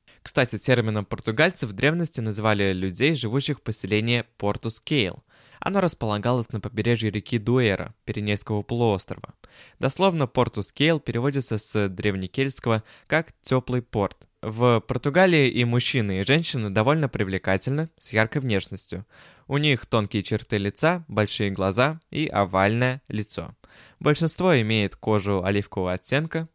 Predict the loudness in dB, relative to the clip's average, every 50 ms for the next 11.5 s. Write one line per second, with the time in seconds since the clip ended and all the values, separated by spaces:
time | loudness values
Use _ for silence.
0 | _ -6 -6 -6 -2 0 0 2 2 0 0 -2 0 0 0 0 0 -4 -6 -8
1 | -12 _ _ -20 -20 -20 -16 -8 -4 -4 -2 -2 0 2 2 2 2 2 2 2
2 | 2 2 2 0 -2 0 0 0 2 4 4 4 4 2 2 2 0 0 2 2
3 | 2 2 0 2 2 4 4 4 2 0 -4 -10 -6 -6 -6 -6 -6 -2 -2 -2
4 | 2 2 2 2 2 2 -2 -2 -6 _ -10 -8 -6 -4 0 2 2 2 2 -2
5 | -6 -4 0 0 0 0 0 -2 -4 -4 -6 -6 -4 -2 -2 -2 -2 -2 -2 -4
6 | -2 -2 0 2 2 2 2 0 -2 -8 -12 -16 -18 _ _ _ _ -4 -2 -2
7 | 0 2 2 0 0 2 2 4 4 4 4 2 -2 -2 -4 -4 -2 -2 -2 -2
8 | 0 0 0 0 0 0 0 2 2 2 2 0 -2 _ _ _ _ _ -14 -6
9 | -4 -2 -2 -2 0 2 2 4 4 4 2 2 0 -4 -4 -4 -6 -2 0 2
10 | 2 2 0 -2 -4 -4 0 -2 -2 0 0 -2 -2 -2 -2 -2 0 0 0 2
11 | 0 0 0 2 2 2 2 0 -6 -14